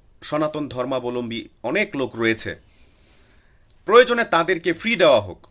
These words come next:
তারা আমাদের দেশি, তারা ভারতীয় নয়, তারা বাংলাদেশি। প্রয়োজনে তাদেরকে ফ্রি ইলিশ মাছ দেওয়া হোক এই দুর্গাপূজাতে, কিন্তু প্রতিবেশী দেশ ভারতে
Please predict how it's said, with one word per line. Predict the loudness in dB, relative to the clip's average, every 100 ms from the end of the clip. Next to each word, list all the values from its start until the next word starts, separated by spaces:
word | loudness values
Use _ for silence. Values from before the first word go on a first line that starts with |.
| _ _ -6
তারা | -2
আমাদের | -2 -2 -4 -8 -4
দেশি, | 0 4 2 0 -14 _ _ _ _
তারা | -2 -2 -2
ভারতীয় | -6 0 0 0 -6 -6
নয়, | -6 -8 -10 -16 _ _
তারা | -4 -4
বাংলাদেশি। | -2 0 2 2 2 0 -4 _ _ -20 -20 _
প্রয়োজনে | -2 -2 0 -2 -2
তাদেরকে | -2 -2 -6 -8
ফ্রি | -10 -10 -4 -4 -4 -8 _ -12
ইলিশ | -4 -2 -2
মাছ | -4
দেওয়া | -2 -2
হোক | -4 -8
এই | -10
দুর্গাপূজাতে, | -10 -8 -10 -10 -12 -12 -12 -6
কিন্তু | -6 -2 -4 -4
প্রতিবেশী | -10 -8 -6 -6 -6
দেশ | -8 -10 -10
ভারতে | -2 -2 0 -4